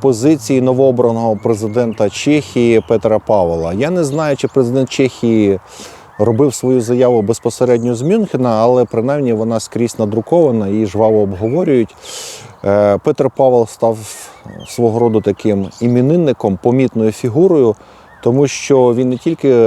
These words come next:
викликав ажіотаж і здивування у, в Україні і в Європі, а він уже, е, встиг відмотати назад і, е, опублікувати кілька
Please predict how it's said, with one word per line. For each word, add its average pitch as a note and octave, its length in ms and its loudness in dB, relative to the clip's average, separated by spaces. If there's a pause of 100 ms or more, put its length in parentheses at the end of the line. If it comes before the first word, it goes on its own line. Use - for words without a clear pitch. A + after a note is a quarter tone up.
(280)
викликав G2+ 680 -2
ажіотаж A2 580 0
і G2 40 -2
здивування F#2+ 840 0 (100)
у, G2 140 -2
в F2+ 320 -4
Україні G#2+ 580 0
і G2+ 40 -4
в G#2 60 -2
Європі, C#3+ 480 0 (460)
а - 100 0
він E3 180 2
уже, B2+ 640 2
е, G2+ 480 0 (220)
встиг - 500 -4 (140)
відмотати C#3 540 0
назад D3+ 420 0 (720)
і, B2 440 2 (120)
е, F2+ 1040 -4
опублікувати B2+ 680 0
кілька F#2+ 760 -2